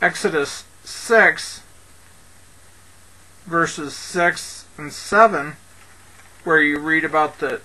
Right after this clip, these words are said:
the different cups of the Seder, which are all about the redemption,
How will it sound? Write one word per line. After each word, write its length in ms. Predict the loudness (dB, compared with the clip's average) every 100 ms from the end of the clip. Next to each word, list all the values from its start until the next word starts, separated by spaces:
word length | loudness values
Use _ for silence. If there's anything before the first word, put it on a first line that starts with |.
| -10
the 160 | -6 -6
different 560 | -4 -4 -2 -6 -8 -8
cups 480 | 4 4 4 0 -12
of 140 | -10
the 100 | -10
Seder, 520 | -6 0 2 2 0
which 360 | -4 -8 -10 -14 -20 -20 -20 -20 -20 -20 -20 -14 2
are 280 | 4 4 2
all 260 | 2 2
about 340 | 2 0 0 -2
the 200 | -4 -4 -14 -20 -20 -20 -20 -16 -8
redemption, 840 | -8 -2 0 0 -2 -8 -12